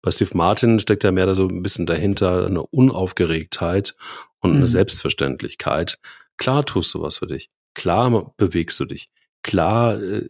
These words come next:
Speaker 1: isst du nicht irgendeinen Quatsch, sondern sei einfach gut und, äh, sie können dich nicht wegignorieren. Also so ein gewisses Understatement, das da drin liegt. Wie erlebst du das, ähm, in deinem, in deinem Umfeld vielleicht, in deinem beruflichen Umfeld auch?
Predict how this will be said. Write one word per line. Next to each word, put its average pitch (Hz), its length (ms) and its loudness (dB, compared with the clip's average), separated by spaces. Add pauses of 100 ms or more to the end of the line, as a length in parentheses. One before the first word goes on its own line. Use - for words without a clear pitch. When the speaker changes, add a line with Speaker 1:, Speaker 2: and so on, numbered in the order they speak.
Speaker 1:
isst 110 240 -2
du 98 40 2
nicht 95 240 0
irgendeinen 90 440 -4
Quatsch, - 520 -4
sondern 85 360 -2 (400)
sei 113 220 0
einfach 123 340 -2
gut 143 360 2 (240)
und, 101 340 0
äh, 98 280 -2
sie 101 240 -6
können 98 240 0
dich 90 140 -4
nicht 87 140 -8
wegignorieren. 73 640 -6
Also 85 180 -8
so 98 180 -4
ein 95 80 -6
gewisses 92 500 0 (600)
Understatement, 87 720 -2
das - 140 -8
da - 100 -6
drin 71 300 -8
liegt. 71 220 -10 (460)
Wie 113 140 2
erlebst - 480 0
du 104 140 0
das, 101 480 2 (680)
ähm, 95 600 -2
in 98 140 -4
deinem, 95 420 0
in 92 120 -4
deinem 87 280 0
Umfeld 95 580 -2
vielleicht, 82 560 -4
in 87 120 -4
deinem 82 380 0
beruflichen 90 680 -2
Umfeld 82 460 -4
auch? 78 340 -4